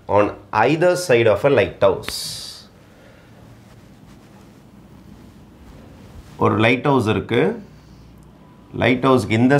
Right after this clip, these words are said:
சைடுலயும் இந்த சைடுலயும் ரெண்டு ship sail ஆகுதுன்னு சொல்றாங்க. The angle of elevation of the top of the lighthouse as observed from the ships are thirty degree and forty-five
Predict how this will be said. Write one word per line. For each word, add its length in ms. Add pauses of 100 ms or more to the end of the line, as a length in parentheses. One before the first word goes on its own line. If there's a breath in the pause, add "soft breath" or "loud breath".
சைடுலயும் 580 (120)
இந்த 120 (140)
சைடுலயும் 500 (280)
ரெண்டு 220 (120)
ship 240 (100)
sail 180 (120)
ஆகுதுன்னு 320
சொல்றாங்க. 360 (1500 loud breath)
The 120 (140)
angle 300
of 60 (100)
elevation 480
of 120
the 140
top 200
of 100
the 120
lighthouse 500
as 80 (100)
observed 300
from 160
the 140
ships 200 (120)
are 100 (100)
thirty 220 (100)
degree 320 (520 loud breath)
and 260
forty-five 440